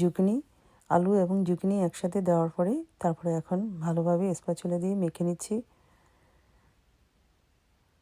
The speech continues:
স্প্যাচুলা দিয়ে ভালোভাবে মিক্স করার পরে তারপরে এখন কভার দিয়ে দিলাম। কভার দিয়ে যখন একটু কষানো হয়,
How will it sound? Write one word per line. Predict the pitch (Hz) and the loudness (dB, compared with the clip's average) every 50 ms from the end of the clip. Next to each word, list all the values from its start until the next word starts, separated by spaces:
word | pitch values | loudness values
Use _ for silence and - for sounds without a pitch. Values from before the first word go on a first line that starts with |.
| - - | -8 -8
স্প্যাচুলা | 185 - - 196 190 - 196 190 196 185 | -8 -4 -4 -4 -2 -2 -4 -2 -2 0
দিয়ে | 202 202 214 208 202 | 2 2 2 2 2
ভালোভাবে | 175 175 175 170 175 180 185 196 196 185 | 2 2 2 2 2 2 2 2 2 2
মিক্স | 180 175 - - - | 0 0 -2 -6 -4
করার | - 180 185 185 | -2 -2 -2 0
পরে | 185 202 220 247 - | -2 -2 -4 -2 -2
তারপরে | 180 156 156 - 160 160 175 180 165 | -4 -4 -4 -4 -2 -2 0 0 -2
এখন | 160 - - 196 233 269 _ _ _ _ _ - | -2 -4 -4 -4 -4 -4 _ _ _ _ _ -2
কভার | - 175 175 180 170 196 | 0 2 2 2 2 2
দিয়ে | 190 190 190 | 2 2 2
দিলাম। | 196 202 233 277 - _ _ _ - - - _ _ - - | 2 0 0 -4 -4 _ _ _ -20 -20 -20 _ _ -6 -2
কভার | 202 202 214 214 196 185 | 0 2 2 2 2 2
দিয়ে | 214 220 220 185 | 2 2 2 2
যখন | 196 185 - 202 190 185 | 0 0 0 0 -2 -2
একটু | 185 - 202 196 - | -2 -4 -8 -4 0
কষানো | 185 175 - - 190 190 196 185 | -2 -2 0 0 -2 -2 0 0
হয়, | 208 226 277 | -2 -4 -4